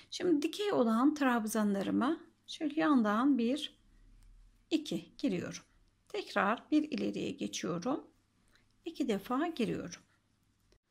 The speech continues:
Tığımın başını doluyorum. Arada bir tane örüyorum. Bütün, e, bölümleri ikişer yaptığımız zaman biraz bolluk olabilir. Arada bir tane olarak trabzanlarımızın içerisine örelim.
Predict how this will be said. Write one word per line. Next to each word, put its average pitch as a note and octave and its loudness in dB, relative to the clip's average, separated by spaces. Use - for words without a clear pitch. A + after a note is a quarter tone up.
Tığımın G4 0
başını C4 8
doluyorum. A3 4
Arada E4+ 4
bir F4+ 6
tane G#3+ 4
örüyorum. F3 0
Bütün, F4+ 0
e, G3 4
bölümleri G#3 6
ikişer A#3 2
yaptığımız A#3 2
zaman F4 2
biraz C4+ 4
bolluk G#3 4
olabilir. F#3+ 2
Arada C#4 4
bir G4 2
tane F#3+ 2
olarak A#3+ 2
trabzanlarımızın G3 2
içerisine G#3 2
örelim. A3+ 2